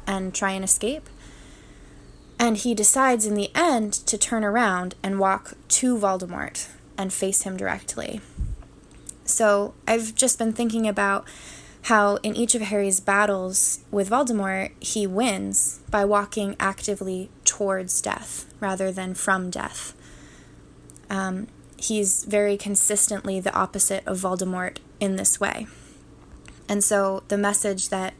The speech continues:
I'm taking away from this reflection is that the only way to get what I want in life and to be who I want to be is to walk towards the things that scare me. So I want to offer a blessing for Harry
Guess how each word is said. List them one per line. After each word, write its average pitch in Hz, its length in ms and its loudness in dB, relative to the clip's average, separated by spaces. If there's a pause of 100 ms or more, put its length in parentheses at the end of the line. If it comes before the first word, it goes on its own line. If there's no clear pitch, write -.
(100)
I'm 262 180 2
taking 214 340 -2
away 190 220 -4
from 202 280 -4
this 208 240 -4
reflection 202 680 -4 (480)
is 190 200 0
that 190 380 -2 (380)
the 208 100 0
only 208 260 0
way 202 220 0
to 196 80 -4
get 196 240 -4
what 196 140 -2
I 185 140 -4
want 202 340 -2 (140)
in 277 180 2
life 320 360 -2
and 196 100 -2
to 202 100 -2
be 202 260 -2
who 214 140 0
I 202 120 2
want 196 220 -6
to 202 100 -8
be 214 400 -4 (440)
is 196 360 0
to - 180 -2
walk 196 420 -2
towards 196 420 -4
the 196 100 -6
things 185 380 -8
that 202 160 -8
scare 190 340 -2
me. 269 300 -6 (480)
So 208 460 2 (280)
I 220 40 -2
want 233 180 4
to - 140 2
offer 220 220 0
a 202 80 2
blessing 202 440 -2
for 202 180 -6
Harry 196 600 -2